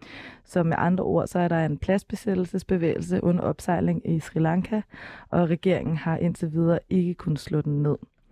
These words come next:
Så er der en nyhed lidt på bagkant, som der er aktuel for dagens tema, øh, som der jo var, at der var præsidentvalg i Frankrig i søndags, og valgets anden runde stod mellem den, øh, neoliberale Emmanuel Macron og den højre radikale Marine Le Pen.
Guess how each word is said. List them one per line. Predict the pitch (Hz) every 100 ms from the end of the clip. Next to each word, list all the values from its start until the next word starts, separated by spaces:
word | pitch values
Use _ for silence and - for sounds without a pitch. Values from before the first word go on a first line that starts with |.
| - - - - _ _
Så | -
er | 202
der | 185 170
en | 165 170
nyhed | 185 190 208 160
lidt | 185 -
på | 190
bagkant, | - 180 208 - 240 -
som | - 185
der | 170
er | 156
aktuel | 165 165 196 180
for | -
dagens | 190 170 160
tema, | - - 202 214 233 226 -
øh, | 180 180 175
som | 170 185
der | 175
jo | 170 170
var, | 165 160
at | -
der | 180
var | 175
præsidentvalg | - - 175 175 220 202 196 -
i | 170
Frankrig | - 175 180 - -
i |
søndags, | 170 190 175 - 185
og | 170 165
valgets | 175 156 160
anden | 165 180 190
runde | 175 165 165 190 - - - -
stod | - 208 175
mellem | 170 160 156
den, | 156 170 165 -
øh, | 170 170
neoliberale | 175 175 175 190 180 170 165 170 156 165 170
Emmanuel | 165 165 160 160
Macron | 156 - 208 214 -
og | 175
den | 175
højre | 160 170 180
radikale | 170 - 175 143 160
Marine | 160 160 156
Le | 160
Pen. | - 180 165